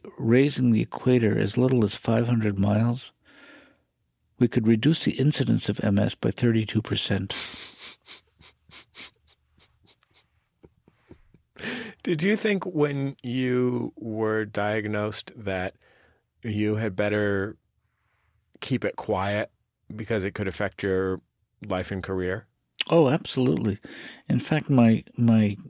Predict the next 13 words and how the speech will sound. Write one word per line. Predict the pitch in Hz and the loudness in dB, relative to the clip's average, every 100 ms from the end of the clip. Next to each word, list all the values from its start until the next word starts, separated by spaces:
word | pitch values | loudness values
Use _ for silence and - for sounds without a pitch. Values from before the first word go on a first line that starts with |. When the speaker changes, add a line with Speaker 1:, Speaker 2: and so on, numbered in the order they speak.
| - | -4
Speaker 1:
manager | 113 123 151 165 117 | 4 6 6 4 2
at | 113 | -2
the | - | -4
time | - 107 104 | -2 2 4
and | 101 | 4
my | 104 107 | 4 2
lawyer | 117 135 143 | 2 4 4
at | 117 | 2
the | - | 0
time | - 110 110 | 0 0 0
said | 117 - | -4 -2
to | |
me, | 113 117 | 0 0